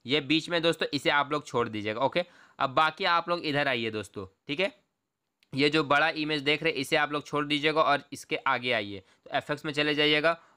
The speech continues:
और सबसे लास्ट में आप लोग देख रहे होंगे एक्सपैंड। ओके, ये एक्सपैंड वाला लगा लीजिएगा दोस्तों। अब सारा जितना भी यहाँ से इमेज आप लोगों का स्टार्ट हो रहा है दोस्तों, यहाँ पे एक्सपैंड का लगाते हुए चले जाइए दोस्तों। अगर दोस्तों मेरा वीडियो बनाना पसंद आ रहा हो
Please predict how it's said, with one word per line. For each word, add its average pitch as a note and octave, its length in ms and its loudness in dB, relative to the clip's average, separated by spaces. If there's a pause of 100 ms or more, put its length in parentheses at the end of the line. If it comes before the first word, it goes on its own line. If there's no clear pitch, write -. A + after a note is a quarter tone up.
और C3 120 0
सबसे D3+ 280 -2
लास्ट D3 400 0
में D#3+ 100 -2
आप D3 200 2
लोग D3 180 -2
देख C#3+ 200 0
रहे D3 80 0
होंगे D3+ 240 -2
एक्सपैंड। C3 500 -2
ओके, C#3 260 0
ये C3+ 260 0 (280)
एक्सपैंड D3+ 440 -2
वाला C#3+ 180 4
लगा A#2 240 0
लीजिएगा G#2+ 340 -6
दोस्तों। G2+ 300 -8 (320)
अब B2+ 140 -2
सारा D#3+ 440 0
जितना D#3 340 -4
भी D#3 140 -4
यहाँ D3+ 260 0
से - 180 -10
इमेज C#3+ 320 -2
आप C#3+ 220 2
लोगों D3 220 0
का D3 220 2
स्टार्ट C#3 320 -2
हो C3+ 120 0
रहा C3+ 100 2
है C3+ 60 -2
दोस्तों, C3+ 280 -2
यहाँ C3 300 2
पे C#3+ 80 -8
एक्सपैंड C#3 520 -6
का D3+ 160 2 (320)
लगाते B2+ 340 0
हुए C3+ 180 2
चले A#2+ 260 0
जाइए G#2 220 0
दोस्तों। G2+ 280 -6 (340)
अगर C#3 200 2
दोस्तों E3 340 0 (320)
मेरा C3+ 200 2
वीडियो C3 400 0
बनाना D3 280 2
पसंद D3+ 400 -2
आ D3+ 80 4
रहा D3+ 120 2
हो D3+ 140 2